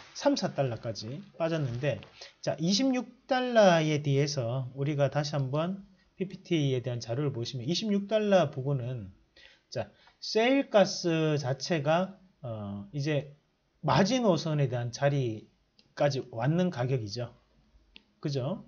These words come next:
요 정도라고 봐야 되니까요. 그럼 위에 있는 이, 여기에는 다 손해입니다. 어, 요 위에 있는 다 손해라고 봐야 되는 거고, 딱 미국에 대한 부분까지 왔을 때,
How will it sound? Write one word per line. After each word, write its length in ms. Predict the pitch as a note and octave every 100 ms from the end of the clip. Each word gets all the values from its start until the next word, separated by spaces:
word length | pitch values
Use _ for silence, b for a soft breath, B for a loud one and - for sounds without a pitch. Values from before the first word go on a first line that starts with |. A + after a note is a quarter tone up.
| C#3+
요 80 |
정도라고 720 | C#3 F3+ F#3+ G#3+ G#3+ G#3 E3 C3
봐야 200 | C3 C#3
되니까요. 600 | B2 A2 - G2 A2+ F#3+ - B B B B
그럼 160 | F3+ E3
위에 220 | A3 D4
있는 280 | B3+ G3+ G3
이, 220 | A3+ G#3
여기에는 500 | A3+ B3 G#3+ F3+ E3
다 140 | C#3+ D3
손해입니다. 640 | - G#3+ G3+ A#2+ A2+ - _ _ _ _ _ _
어, 140 | A2 A#2+
요 60 | C3+
위에 240 | F#3 F#3+
있는 280 | D3+ C3+ A#2+
다 140 | A#2
손해라고 460 | A#2 G3+ F#3+ C#3+ A2+
봐야 180 | A#2+ A#2
되는 180 | G#2
거고, 380 | G2 G2 - G#2+ _ _ B B B _ -
딱 300 | B3+ - -
미국에 540 | F#3 C4+ B3 G#3 F#3+
대한 300 | D3+ C#3+ C#3
부분까지 800 | C#3 C3+ C#3 E3 D3 C#3+ C#3+ D#3
왔을 480 | A#2+ A2+ - D3+ D3
때, 340 | E3+ G3+ G3+